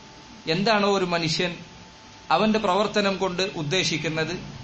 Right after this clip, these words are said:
അതാണ് അല്ലാഹു സുബ്ഹാനഹു വ തആലയുടെ അടുക്കൽ അവന് ലഭിക്കുക. അതുകൊണ്ട് സഹോദരങ്ങളെ, സഹോദരിമാരെ, നമ്മുടെ നിയ്യത്തുകൾ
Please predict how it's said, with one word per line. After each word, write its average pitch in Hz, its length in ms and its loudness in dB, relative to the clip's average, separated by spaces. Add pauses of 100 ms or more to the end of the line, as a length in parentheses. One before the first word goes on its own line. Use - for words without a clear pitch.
(500)
അതാണ് 185 300 2
അല്ലാഹു 160 460 2
സുബ്ഹാനഹു 151 600 0
വ - 20 2
തആലയുടെ 143 600 2
അടുക്കൽ 131 440 -2 (160)
അവന് 139 260 0
ലഭിക്കുക. 117 600 -4 (880)
അതുകൊണ്ട് 165 320 -2
സഹോദരങ്ങളെ, 143 800 0 (260)
സഹോദരിമാരെ, 139 800 0 (760)
നമ്മുടെ 208 280 2
നിയ്യത്തുകൾ 196 720 2